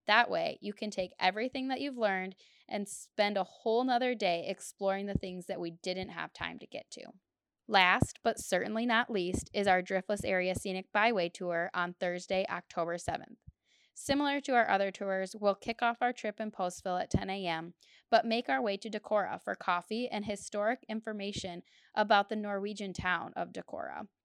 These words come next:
A few presentations at the Vesterheim Museum, and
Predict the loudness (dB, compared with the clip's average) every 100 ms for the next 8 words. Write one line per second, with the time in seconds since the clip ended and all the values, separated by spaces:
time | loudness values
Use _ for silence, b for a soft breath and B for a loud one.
0 | -4 -4 -4 -10 -6 -4 -4 -6 -8 _
1 | -6 -4 -2 -4 -2 -2 -2 -4 -4 -6
2 | -4 -4 -4 -4 -6 -4 -6 -4 -8 -6
3 | -6 -6 -6 -6 -4 -4 -2 -4 -6 b
4 | b b b _ 2 4 2 0